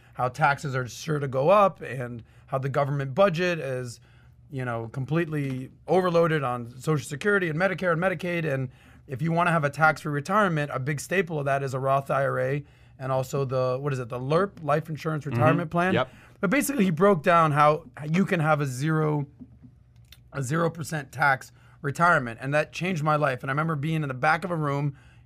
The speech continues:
Speaker 1: I don't know why they do conferences in Vegas, 'cause I was sure as hell hungover. And I remember, like, popping my head up, being like, "What? Huh? Retirement?" And it just changed my life in The Power of Zero. And that's, uh, a great example of what you can do with the Roth I R A.
Speaker 2: By
Speaker 1: When
Speaker 2: the
Speaker 1: did
Speaker 2: way
Speaker 1: you start investing, by the way?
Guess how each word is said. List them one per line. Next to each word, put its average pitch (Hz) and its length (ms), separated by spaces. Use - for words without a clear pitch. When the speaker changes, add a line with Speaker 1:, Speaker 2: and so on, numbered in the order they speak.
Speaker 1:
I 139 40
don't 156 120
know 160 60
why 147 100
they 143 100
do 139 160
conferences 139 400
in 127 80
Vegas, 127 300
'cause 120 100
I 117 60
was 113 160
sure 175 260
as 151 140
hell 143 200
hungover. 131 520
And 127 60
I - 0
remember, 175 260
like, 139 200
popping 180 320
my 147 100
head 196 160
up, 151 100
being 135 120
like, 120 180
"What? 247 320
Huh? 220 360
Retirement?" 196 580
And 139 120
it - 20
just 143 180
changed 185 240
my 160 80
life 143 180
in 135 60
The 135 60
Power 151 260
of 135 120
Zero. 131 400
And 131 180
that's, 156 480
uh, 135 540
a 131 100
great 147 300
example 160 460
of 131 100
what 139 120
you 135 60
can 131 140
do 127 140
with 120 100
the 120 80
Roth 117 320
I - 40
R 107 200
A. - 220
Speaker 2:
By 120 120
Speaker 1:
When 247 120
Speaker 2:
the 285 40
Speaker 1:
did 294 60
Speaker 2:
way 262 80
Speaker 1:
you 247 60
start 185 260
investing, 131 460
by 107 120
the 104 80
way? 107 120